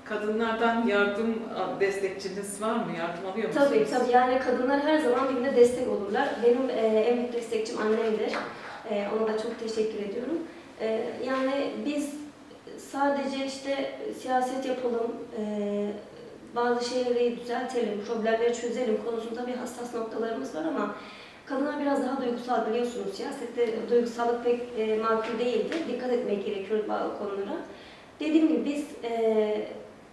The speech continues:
Speaker 2: bütün problemlerimizi, ülkemizin problemlerini, e, şehrimizin, mahallemizin, yani biz Urfa'da yaşıyoruz. Urfa'nın bütün problemlerini şu an oturup çözebilmeyi ve onları müca-, müşahede edebilmeyi, müzakere edebilmeyi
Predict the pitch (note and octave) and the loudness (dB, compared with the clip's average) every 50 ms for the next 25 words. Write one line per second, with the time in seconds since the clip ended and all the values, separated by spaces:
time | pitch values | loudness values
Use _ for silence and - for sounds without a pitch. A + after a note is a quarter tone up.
0 | - - - - - - - - - - - - - G4+ F#4+ - - C4+ B3+ A#3+ | -14 -14 -14 -16 -18 -20 -20 -20 -18 -16 -10 -2 0 2 2 2 2 2 2 4
1 | G#3+ G#3+ A3 G#3+ G#3+ G#3+ G#3+ G#3 - G3 F#3+ - - A#3+ A#3 B3 - - C4 B3+ | 4 6 4 6 6 6 4 4 2 -2 -4 -4 -4 -4 -6 -6 -6 -4 -2 -2
2 | A#3+ A#3+ B3 B3 A#3+ B3 A#3+ A3+ G#3 G#3 G#3+ G3+ G3+ G3+ G3+ G3 F#3+ F#3+ F#3+ G3 | 0 0 0 -2 -2 0 0 0 2 2 0 0 0 -2 -2 -2 -2 -2 -2 -2
3 | - - - - - - - - - - A3 G#3+ G#3+ G#3+ G#3 G#3+ G#3+ B3+ B3+ B3 | -4 -8 -12 -14 -16 -18 -20 -20 -8 -2 2 4 6 6 4 4 0 0 0 2
4 | B3 B3 B3 B3 A#3+ A#3 A3 A3+ A3 A3 A3 - A#3 A#3+ A#3+ A#3+ A#3+ B3 B3 B3 | 2 4 2 2 2 2 4 4 4 4 2 2 2 4 6 8 8 8 8 6
5 | A#3+ - A#3 A3 G#3+ A3 - - - - - - - A3 A#3+ A#3+ B3 B3 B3 B3 | 4 4 4 4 4 4 2 -2 -6 -10 -14 -8 2 6 8 8 8 8 6 4
6 | C#4 C#4 C#4+ D#4+ D4+ - D#4 D#4+ - B3 A#3+ A#3+ A#3+ A#3+ - A#3+ A#3+ B3 C#4 - | 2 2 2 2 2 2 2 4 6 10 10 10 10 8 4 0 0 0 0 0
7 | D4 D#4 D#4 D4+ D4+ C#4+ C#4 C4+ B3 B3 B3 E4 E4 D#4+ D#4 C#4+ C4+ C4 A#3+ B3 | 0 0 0 0 0 -2 -2 -2 -2 -2 0 2 2 2 2 0 -2 0 2 4
8 | B3 B3 B3 A#3+ A#3+ B3 - - - C#4+ B3+ A3+ - - B3 A#3+ D#4 D#4 D4+ - | 4 6 6 6 6 4 2 0 0 2 2 2 2 2 0 0 0 0 -2 -2
9 | - C4+ B3 A#3+ A#3 A3 A#3+ A3+ A3 A#3 D#4 D#4 D#4 D4 C4 B3 B3 B3+ C#4 C#4 | -4 -6 -6 -4 -2 0 0 0 2 2 2 0 0 0 0 0 0 0 0 0
10 | B3 G#3+ A#3+ A#3+ B3 - - B3 A#3+ - - B3 A#3+ A#3+ B3 C#4 C4 A#3 G#3+ G#3 | -2 -2 -4 -4 -4 -6 -4 -6 -6 -4 -2 -2 0 0 0 2 4 4 6 6
11 | G3+ G#3 G#3 G#3 G#3+ A3 G#3+ A#3 A#3+ A#3 A#3+ - C#4 C#4+ A3+ A3+ A3 G#3+ G#3+ G#3 | 6 4 2 2 2 2 4 4 2 2 2 0 -2 0 4 4 4 4 4 4
12 | G#3+ A#3+ D#4 - - | 2 2 0 0 -2